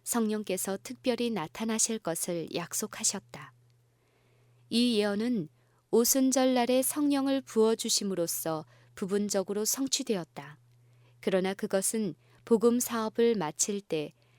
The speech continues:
하나님의 은혜가 나타남으로 완전한 성취를 보게 될 것이다. 선과 악의 대쟁투는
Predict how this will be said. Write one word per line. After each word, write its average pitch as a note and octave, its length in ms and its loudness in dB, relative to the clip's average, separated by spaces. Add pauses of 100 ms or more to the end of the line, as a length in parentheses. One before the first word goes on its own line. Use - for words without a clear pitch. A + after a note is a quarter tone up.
하나님의 B3 640 2
은혜가 A#3 380 4
나타남으로 F3 800 -4 (320)
완전한 F#3+ 600 -4
성취를 A#3 600 -2
보게 G#3 280 -2
될 A3 180 -2
것이다. - 540 -6 (920)
선과 A#3+ 540 2
악의 A3 300 2
대쟁투는 G3+ 880 0